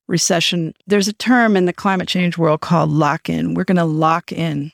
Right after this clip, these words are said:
forever climate changing model of infrastructure. We don't need that. We have options now. There's science, there's methodologies,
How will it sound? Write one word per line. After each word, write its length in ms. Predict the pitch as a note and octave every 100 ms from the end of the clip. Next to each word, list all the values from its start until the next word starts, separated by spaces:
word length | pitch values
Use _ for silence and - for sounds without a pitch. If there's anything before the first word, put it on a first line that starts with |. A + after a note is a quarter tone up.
| -
forever 720 | - E3+ D#3+ E3+ D#3+ C#3+ C#3+ - _
climate 500 | - F#3+ E3+ D#3+ - _
changing 760 | - - E3+ D#3+ D#3 D#3 D3 D3 _ -
model 640 | D#3 D#3 D#3+ D#3+ D3 C#3+ -
of 240 | D3+ C#3+
infrastructure. 800 | - D3 D3 - - - - - _
We 100 | F#3
don't 260 | F#3 G3+ F3+
need 260 | D3+ D3+ D3+
that. 260 | - - - -
We 100 | A#3
have 260 | G#3 G3 E3+
options 460 | - - - - -
now. 320 | B2+ A2 C#3 -
There's 220 | F#3 F#3+
science, 640 | - E3+ D#3+ D#3+ D#3+ - _ _ _ -
there's 160 | E3+
methodologies, 960 | G3 F3 E3+ D3+ D3 D#3 D#3+ D#3 D#3